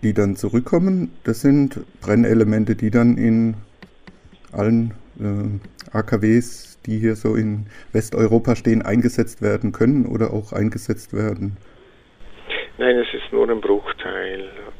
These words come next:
Speaker 2: Also, nach meinen, äh, Recherchen sind es in Deutschland fünf Reaktoren, die solches Material uns einsetzen, darunter Neckar-Westheim. Äh, in der Schweiz sind es zwei Reaktoren.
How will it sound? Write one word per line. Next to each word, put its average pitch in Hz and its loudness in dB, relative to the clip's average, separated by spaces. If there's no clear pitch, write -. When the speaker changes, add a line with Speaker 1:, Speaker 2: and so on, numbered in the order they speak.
Speaker 2:
Also, 101 0
nach 104 -6
meinen, 110 0
äh, 52 -2
Recherchen 110 0
sind 104 -6
es - -12
in 107 -8
Deutschland 104 2
fünf 113 -2
Reaktoren, 117 2
die 127 -10
solches - -4
Material 120 0
uns 120 -10
einsetzen, 117 -2
darunter 104 0
Neckar-Westheim. 104 -2
Äh, 110 0
in 107 -6
der 110 0
Schweiz 101 0
sind 104 -4
es 101 -6
zwei 95 2
Reaktoren. 92 -4